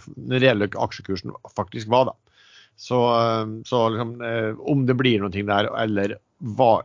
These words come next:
i all verden de, det de skal få betalt for aksjene, hva de virkelig er, det er ikke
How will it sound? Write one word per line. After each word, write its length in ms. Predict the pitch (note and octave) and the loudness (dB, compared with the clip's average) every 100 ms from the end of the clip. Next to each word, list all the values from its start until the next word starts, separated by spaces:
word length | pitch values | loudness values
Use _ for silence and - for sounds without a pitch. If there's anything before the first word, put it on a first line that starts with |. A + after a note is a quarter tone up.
| - | -6
i 140 | G#2 A2+ | -6 -4
all 160 | A2 | 0
verden 540 | A#2 G2 E2 F#2 G2 F#2+ | 0 0 -4 -8 -8 -6
de, 240 | G2 G2 F2 _ _ | -4 -4 -6 _ _
det 180 | A2 A#2 F#2+ | -2 0 -2
de 80 | F2+ | -6
skal 260 | G#2 F#2+ | -4 -4
få 280 | - G2 F2+ - _ _ | 0 2 2 -4 _ _
betalt 380 | B2 C#3+ E3 D3+ | -4 2 2 2
for 80 | C#3+ | 0
aksjene, 300 | C3 - D3 | 0 0 -2
hva 80 | B2 | -2
de 140 | A2+ A2 | 0 -4
virkelig 240 | A#2+ C3 | -4 2
er, 140 | E3+ C#3+ - - - _ - | 2 2 -8 -20 -20 _ -6
det 80 | A#2+ | 0
er 140 | B2+ A#2+ | 2 0
ikke 100 | A#2+ | -4